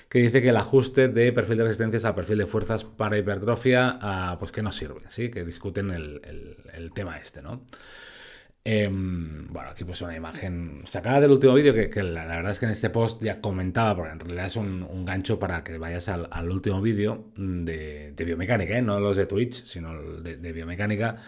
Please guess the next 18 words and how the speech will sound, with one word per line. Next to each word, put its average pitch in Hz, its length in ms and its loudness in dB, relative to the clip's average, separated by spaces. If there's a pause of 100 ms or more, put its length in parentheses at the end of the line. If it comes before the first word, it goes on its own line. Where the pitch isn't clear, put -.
(520)
que 98 320 4
es - 220 0
todo 110 240 6
sobre 107 220 2
la 104 80 0
selección 95 320 -2
de 92 80 -2
ejercicios 98 560 -2
y 90 100 -4
que 92 100 -8
hablan, 92 600 0
bueno, 82 280 -8
el 76 120 -16
tema 80 180 -10
principal 85 420 -6
es 90 140 -6
esto, - 240 -14
¿no? 120 240 -10